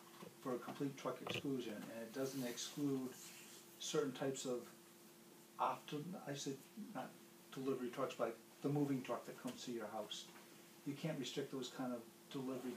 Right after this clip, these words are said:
type vehicles or service type vehicles from it unless it's done by weight classification. And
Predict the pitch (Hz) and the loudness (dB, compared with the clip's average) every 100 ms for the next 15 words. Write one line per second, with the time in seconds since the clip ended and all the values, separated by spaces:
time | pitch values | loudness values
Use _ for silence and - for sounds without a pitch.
0 | - - - 123 120 127 113 117 110 107 | -2 -2 0 -2 0 -4 -2 -2 -2 -6
1 | - - - 143 131 - 110 117 117 107 | -10 -2 4 4 2 -2 -2 0 0 0
2 | - - 131 - - - - - - - | -4 -4 -2 -2 -4 -8 -12 -14 -14 -4
3 | 127 127 120 123 - 123 117 113 123 120 | 2 4 4 0 0 0 2 2 2 2
4 | - 110 - 110 - 107 - - - - | 2 0 0 -8 -8 -6 -6 -8 -12 -16
5 | - - - - 120 | -18 -18 -18 -8 -6